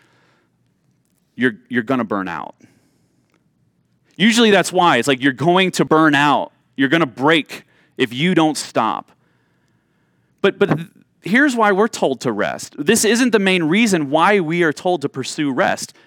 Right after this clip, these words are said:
Mere rejuvenation is not the purpose for taking a break from our work. How do we know? Here's the fascinating thing. God rested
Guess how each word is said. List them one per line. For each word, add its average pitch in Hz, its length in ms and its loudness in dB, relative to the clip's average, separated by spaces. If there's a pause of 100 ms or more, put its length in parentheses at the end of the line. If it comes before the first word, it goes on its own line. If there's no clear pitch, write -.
(240)
Mere 190 300 2 (160)
rejuvenation 170 1040 -2
is 135 260 -2
not 175 460 -2 (280)
the 151 100 0
purpose 247 500 0
for 165 140 -2
taking 196 380 -2
a 151 60 0
break 147 300 0
from 156 200 -4
our 156 280 0
work. 202 340 0
How 160 120 0
do 175 60 -2
we 185 120 0
know? 196 340 0 (280)
Here's 214 180 2
the 208 80 -4
fascinating 170 520 -2
thing. 165 360 -4
God 170 600 2 (280)
rested 156 640 0